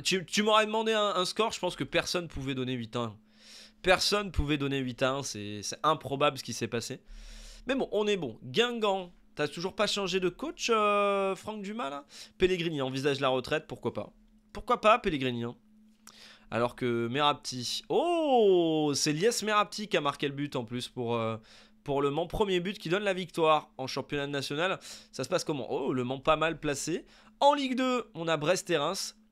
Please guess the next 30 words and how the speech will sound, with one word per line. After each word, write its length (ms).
les 160
deux 140
clubs 260
où 40
il 60
y 80
a, 140
euh, 160
justement 420
Walid 260
Merabti 600
qui 120
sont 200
là. 160
Walid 220
Merabti 460
et 60
Hamza, 460
euh, 140
Ben 200
Yaya. 460
On 180
a 20
deux 220
joueurs 260
qui 100
sont 200
parmi 400
les 140
deux, 400